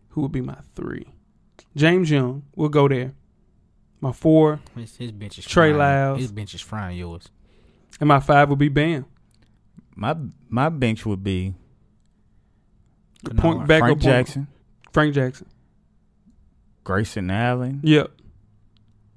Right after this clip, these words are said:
Speaker 3: Luke Kennard.
Speaker 1: Yep.
Speaker 2: Harry Giles.
Speaker 3: Harry Giles.
Speaker 1: Mm-hmm.
Speaker 3: And, uh, Emil Jefferson.
Speaker 2: Killing yours.
Speaker 1: Not, nah, it ain't killing nothing.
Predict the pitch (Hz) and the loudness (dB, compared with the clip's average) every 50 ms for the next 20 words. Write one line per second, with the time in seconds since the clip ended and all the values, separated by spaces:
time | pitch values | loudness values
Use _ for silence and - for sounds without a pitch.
0 | _ - 92 104 127 - - _ _ - - 92 85 87 98 104 113 120 123 127 | _ -6 -4 -2 -2 -2 -4 _ _ -12 -10 -8 -6 -4 -2 -2 0 0 0 0
1 | 127 131 135 - - - 151 147 139 143 - _ _ - - _ _ _ _ _ | -2 -2 -4 -6 -2 2 2 4 4 2 -2 _ _ -20 -20 _ _ _ _ _
2 | _ _ _ - 135 131 127 117 113 - 123 123 127 135 143 151 - - - _ | _ _ _ -16 -14 -12 -12 -10 -10 -10 -10 -10 -10 -10 -12 -14 -16 -18 -20 _
3 | _ _ _ - 101 107 110 110 104 98 - 110 110 113 117 117 117 117 117 117 | _ _ _ -10 -6 -6 -4 -4 -6 -6 -6 -4 -4 -2 -2 -2 -4 -4 -4 -2
4 | 151 143 139 147 156 170 190 196 - _ _ _ _ _ - - 92 92 95 95 | 0 0 0 0 0 -2 -4 -6 -12 _ _ _ _ _ -12 -10 -8 -6 -4 -4
5 | 92 92 90 87 85 85 80 - - 78 78 92 - _ _ _ _ _ _ _ | -4 -4 -4 -4 -6 -6 -8 -8 -10 -12 -12 -14 -16 _ _ _ _ _ _ _
6 | _ _ _ _ _ _ _ _ - - 95 95 110 113 107 98 101 107 110 101 | _ _ _ _ _ _ _ _ -12 -10 -6 -4 -4 -4 -4 -4 -4 -6 -6 -6
7 | - - - - 95 _ _ _ _ _ _ _ _ _ _ _ _ _ _ _ | -8 -14 -20 -20 -20 _ _ _ _ _ _ _ _ _ _ _ _ _ _ _
8 | _ _ _ _ _ _ _ _ _ _ _ _ _ _ _ _ _ - - 160 | _ _ _ _ _ _ _ _ _ _ _ _ _ _ _ _ _ -12 -10 -8
9 | 143 131 120 113 107 107 104 - - - - - _ _ _ _ _ _ 170 170 | -6 -6 -6 -8 -10 -12 -14 -16 -20 -20 -20 -20 _ _ _ _ _ _ -2 -2
10 | 240 277 214 156 143 160 190 220 233 311 339 302 247 160 120 113 - - 151 226 | 0 -2 -2 -4 -4 -4 -2 -2 0 0 -2 -2 -4 -6 -8 -12 -10 -6 -4 -2
11 | 262 156 - - - 208 277 466 370 247 - 113 143 226 427 - - - - - | -2 -2 -2 0 4 6 6 6 6 4 2 0 2 2 2 2 0 -6 -14 -20